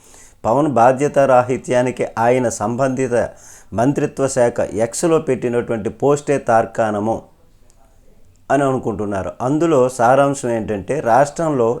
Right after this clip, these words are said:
ఎడతెరిపి లేకుండా భారీ వర్షాలు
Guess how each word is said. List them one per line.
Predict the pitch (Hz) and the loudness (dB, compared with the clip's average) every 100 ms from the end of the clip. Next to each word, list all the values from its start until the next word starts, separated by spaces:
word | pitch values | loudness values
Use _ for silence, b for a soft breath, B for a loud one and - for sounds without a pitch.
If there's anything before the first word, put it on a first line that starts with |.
| - | -2
ఎడతెరిపి | 117 139 135 143 147 | 0 0 0 -2 -2
లేకుండా | 123 117 - 120 120 131 - - b b b b b - | 2 0 0 -4 0 -2 -2 -12 b b b b b -8
భారీ | 90 120 139 | 0 4 4
వర్షాలు | 143 131 123 131 127 120 | 4 2 2 4 4 4